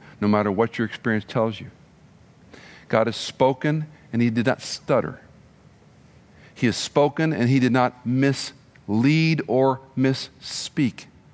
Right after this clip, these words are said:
And Jesus' comment as he walks to die is, "It must be fulfilled in me." Nothing, not even Satan's dominions,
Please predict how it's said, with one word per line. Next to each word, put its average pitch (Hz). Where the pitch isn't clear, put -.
And 101
Jesus' 147
comment 147
as 92
he 107
walks 107
to -
die 120
is, 78
"It 123
must 110
be 104
fulfilled 80
in 76
me." 67
Nothing, 101
not 123
even 98
Satan's 156
dominions, 151